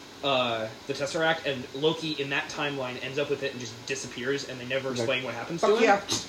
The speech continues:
Speaker 1: So, the only two times periods that could happen are Thor, when he was banished.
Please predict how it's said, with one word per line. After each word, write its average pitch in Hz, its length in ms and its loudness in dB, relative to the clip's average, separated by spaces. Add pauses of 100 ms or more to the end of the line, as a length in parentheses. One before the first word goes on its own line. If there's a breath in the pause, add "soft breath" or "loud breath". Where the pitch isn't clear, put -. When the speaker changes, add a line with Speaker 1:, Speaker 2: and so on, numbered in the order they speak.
(220)
Speaker 1:
So, 175 540 10 (440)
the 190 140 2
only 240 260 6
two 233 300 2
times 196 420 4
periods 170 420 4
that 160 140 -2
could 151 140 0
happen 151 320 0
are 135 340 0 (800)
Thor, 185 400 10
when 151 140 4
he 160 100 2
was 143 100 2
banished. - 600 2